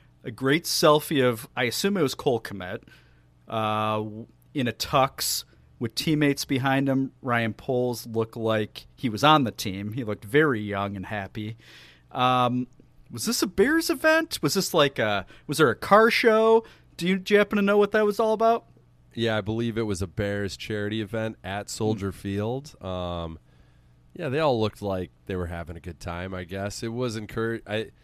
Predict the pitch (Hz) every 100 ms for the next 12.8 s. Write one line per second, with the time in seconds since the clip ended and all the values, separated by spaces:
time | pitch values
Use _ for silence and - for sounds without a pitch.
0 | _ _ - 113 - 127 117 113 110 101
1 | - 120 107 107 104 104 101 101 98 101
2 | 90 90 98 101 90 - 107 101 - -
3 | 107 107 107 101 92 87 98 104 95 92
4 | 90 - 110 104 87 95 104 98 101 92
5 | - - 113 139 160 180 - _ _ _
6 | _ - 101 98 95 95 98 95 - 98
7 | 85 - - - _ - _ _ _ _
8 | _ _ _ _ _ _ _ _ _ -
9 | 220 214 202 180 190 202 202 185 165 160
10 | - - 156 156 139 - 147 147 - _
11 | _ _ _ - 196 151 92 - 110 113
12 | 135 170 170 - - 92 82 -